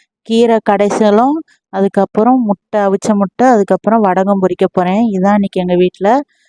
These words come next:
காலையில சாப்பாடுங்க. வேற ஒண்ணும் வைக்கல.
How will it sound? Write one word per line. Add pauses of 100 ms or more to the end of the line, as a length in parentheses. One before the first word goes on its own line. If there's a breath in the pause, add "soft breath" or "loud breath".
(300)
காலையில (300)
சாப்பாடுங்க.
வேற
ஒண்ணும்
வைக்கல.